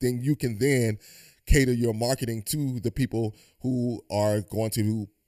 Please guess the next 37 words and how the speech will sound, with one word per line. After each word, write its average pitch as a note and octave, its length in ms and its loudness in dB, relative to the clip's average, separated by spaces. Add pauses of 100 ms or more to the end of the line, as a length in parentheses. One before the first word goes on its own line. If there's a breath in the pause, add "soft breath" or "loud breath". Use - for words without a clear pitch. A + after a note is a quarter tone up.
purchase A2+ 380 0
your B2+ 120 -2
music. D3 340 2
So A#2 240 4
for A#2+ 200 0
example, A#2 340 -2
your, C#3 320 6 (140)
your A2+ 260 4
people B2 260 0
would A#2 140 2
be A#2 360 -2
your G#2+ 280 0
artists, G#2 420 0
right? A2 220 -2
So A#2+ 100 -2
you B2 140 0
have A2 260 0
artists A2 500 -2 (500 loud breath)
that A2 400 0
have, A2 480 0 (1000)
um, G2 460 -2 (1400)
similar A#3 340 6
traits, E3+ 300 2
you D3 40 0
don't F3+ 140 6
have D3 140 6
different - 260 4
traits. - 460 0 (220 soft breath)
So - 100 -2
you D#3+ 60 6
gotta E3+ 120 6
figure D#3+ 180 2
out, C3 120 2
okay, A#2+ 180 2
what A#2 220 2
type C3 160 -2
of B2 60 -4